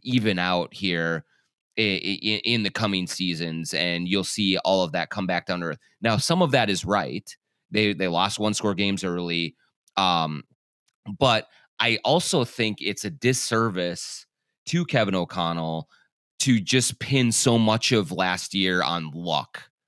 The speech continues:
that they, that they got to thirteen wins just because the ball, ball bounced their way. Certainly it did in Buffalo. Um, there were, there were examples of it, but, um,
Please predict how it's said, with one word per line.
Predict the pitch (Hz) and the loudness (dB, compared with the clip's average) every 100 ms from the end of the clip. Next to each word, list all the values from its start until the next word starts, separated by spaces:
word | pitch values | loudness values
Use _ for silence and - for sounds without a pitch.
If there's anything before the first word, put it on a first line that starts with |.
| _ - | _ -6
that | 90 85 | -4 -2
they, | - 87 85 82 - _ _ - | 0 0 2 -2 -6 _ _ -4
that | 101 | -2
they | 98 | 0
got | 92 110 | 0 0
to | 107 | -2
thirteen | - 110 - 98 90 | -2 -2 -2 -4 -2
wins | 90 87 85 82 80 - _ _ | 0 0 0 -4 -6 -10 _ _
just | - 104 - | -4 -4 -2
because | 101 - 107 85 | -6 -2 -2 -2
the | 90 | -2
ball, | 76 85 82 87 - | 0 0 2 0 0
ball | 92 87 | 2 2
bounced | 78 82 82 - | 2 -2 -4 -4
their | 87 78 | -4 -4
way. | 78 78 64 58 - _ _ _ _ | -4 -4 -6 -10 -16 _ _ _ _
Certainly | - 92 92 95 | -6 -2 2 2
it | 87 | 4
did | 101 | 4
in | 104 | 6
Buffalo. | 95 92 - 90 90 87 82 _ _ - | 6 6 4 4 4 2 -2 _ _ -4
Um, | 87 80 82 | -2 -2 -4
there | 92 90 | -2 -2
were, | 76 87 | -2 0
there | 92 | 2
were | 92 98 | 4 4
examples | 95 80 104 - 90 | 2 0 0 0 -2
of | 85 | -4
it, | 71 - | -6 0
but, | 113 95 85 - - _ _ | 2 2 0 -8 -20 _ _
um, | 98 95 87 82 78 | 0 2 2 0 -2